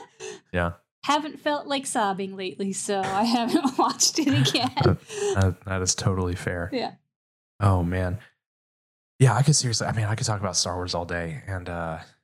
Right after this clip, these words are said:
Speaker 1: and if you don't cut me off, I will, but I'll, I'll throw out a couple more Star Wars questions at you.
Speaker 2: Sure.
Speaker 1: Um, did you ever, so you've watched some of the sideshows and, you know, the, the ancillary stuff. Um, did you ever get into the expanded universe books or anything like that?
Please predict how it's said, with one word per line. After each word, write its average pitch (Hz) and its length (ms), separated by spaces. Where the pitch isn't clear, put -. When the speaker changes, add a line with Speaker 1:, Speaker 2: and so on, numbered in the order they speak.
Speaker 1:
and 92 100
if 90 100
you 98 60
don't 92 180
cut 101 180
me 92 100
off, 90 180
I 85 60
will, 87 220
but 82 160
I'll, 87 220
I'll 95 40
throw 101 220
out 95 120
a 90 40
couple 95 240
more 90 160
Star 90 200
Wars 87 140
questions 85 380
at 679 100
you. 427 140
Speaker 2:
Sure. - 200
Speaker 1:
Um, 92 460
did 113 160
you 117 120
ever, 117 200
so 104 220
you've 98 220
watched 110 440
some - 180
of 90 60
the 87 60
sideshows 151 840
and, 101 180
you 101 100
know, 87 200
the, 85 440
the 85 260
ancillary 110 540
stuff. 107 340
Um, 107 160
did 107 120
you 113 120
ever 107 140
get 104 200
into 104 280
the 95 200
expanded 95 500
universe 131 380
books 156 340
or 131 60
anything 139 280
like 143 200
that? 160 200